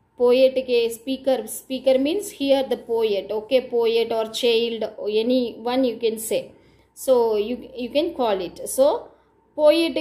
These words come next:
ಗೆ star ಬಗ್ಗೆ still some, some confusions are there. Okay, end of the poem, the poet, poet says that, okay, still I have doubt.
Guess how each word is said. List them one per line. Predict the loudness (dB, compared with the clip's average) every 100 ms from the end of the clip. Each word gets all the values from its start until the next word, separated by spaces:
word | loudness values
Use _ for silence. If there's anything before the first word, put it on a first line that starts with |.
| -4
ಗೆ | -4 -4 -6
star | -2 0 0 0 0
ಬಗ್ಗೆ | 0 0 -6
still | 0 4 4 2
some, | -2 -2 -4 -2
some | -2 -2
confusions | -4 -4 -8 -8 -6 -8 -6 -6
are | -6 -10
there. | -16 -16 _ _ _ _ -14
Okay, | 2 2 2 -2 -20 _ -10 -4
end | 2 4 4 2
of | -2 -2
the | 0 0 0 -6 -8 -6
poem, | -2 0 -2 -2 -4 -4 -12 _ -14
the | -12 0
poet, | 4 4 2 0 -2 -4 0
poet | 2 2 0 0
says | 2 2 -2 -4
that, | 0 0 -2 -8 -20 _ _ _ _ _ _ _ _ -12 -12
okay, | 0 2 2 -4 -16 _ _ _
still | -18 -4 2 4 4 2
I | 2
have | 0 -2 -2
doubt. | 0 0 -2